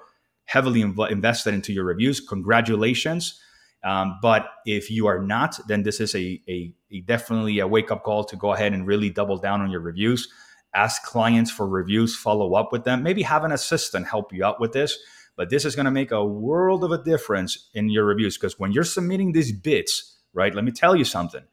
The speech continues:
These, these decision makers, whether it's an H O A, whether it's,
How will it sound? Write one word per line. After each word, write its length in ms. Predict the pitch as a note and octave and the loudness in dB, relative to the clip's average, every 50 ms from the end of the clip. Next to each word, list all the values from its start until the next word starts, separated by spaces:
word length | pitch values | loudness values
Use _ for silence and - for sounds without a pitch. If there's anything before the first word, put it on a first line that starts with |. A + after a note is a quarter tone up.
| _ _ _ _ _ _ - | _ _ _ _ _ _ -4
These, 520 | - D#3 F3 G3 - - - - F3 - - - | 0 0 2 2 0 -2 -6 -10 -14 -16 -14 -6
these 220 | F#2+ A2+ D3 C#3+ | -4 -2 -2 0
decision 540 | C3+ E3+ - - - F#3+ F#3+ - G3 E3+ E3+ | 0 -2 0 2 4 4 4 6 4 2 2
makers, 440 | D3 A2+ G#2 - - D2 D2 - - | 2 0 0 -2 -4 -8 -8 -6 -2
whether 280 | G2+ G2+ G2+ G2+ G2 G2 | 0 0 2 2 2 0
it's 120 | G2 - | 0 -2
an 120 | G2 F#2 | -2 0
H 220 | G#2 G2+ F#2 - - | 0 0 0 -2 -2
O 100 | F#2+ A2+ | 0 2
A, 340 | D3+ E3+ F3+ F3+ F3 E3 E3+ - - - _ | 4 4 4 4 2 0 -2 -8 -20 -12 _
whether 260 | - F#2+ F2+ F2 F2 | -2 -2 0 0 0
it's, 140 | F2 E2 F2 | -2 -4 -8